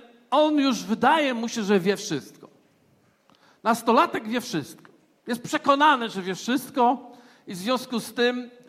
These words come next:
jeszcze mało tego, on jest przekonany, że wie coś, co jego rodzice żyjąc tyle lat nie mają o tym zielonego pojęcia. Zupełnie nie mają pojęcia.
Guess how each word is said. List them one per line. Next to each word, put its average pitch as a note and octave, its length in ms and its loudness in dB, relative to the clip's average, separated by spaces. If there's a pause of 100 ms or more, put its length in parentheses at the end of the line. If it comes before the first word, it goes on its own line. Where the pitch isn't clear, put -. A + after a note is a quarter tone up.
jeszcze G#3 300 6
mało A#3+ 300 6
tego, A#2+ 260 -8 (520)
on A3 140 -2
jest A3 140 -4
przekonany, A#3 500 0
że G#3 120 0
wie G3 140 0
coś, G#3 440 0 (480)
co G#3 140 0
jego G3+ 240 4
rodzice F#3+ 480 0
żyjąc G3 560 -2
tyle F3 340 -4
lat - 420 -6 (640)
nie F#3+ 160 0
mają G#3+ 380 0
o G#3+ 60 -2
tym G#3+ 200 -4
zielonego A#3 500 -2
pojęcia. C4 560 0 (1200)
Zupełnie B3+ 520 0
nie D#3+ 100 0
mają B2+ 220 -2
pojęcia. A2 500 -8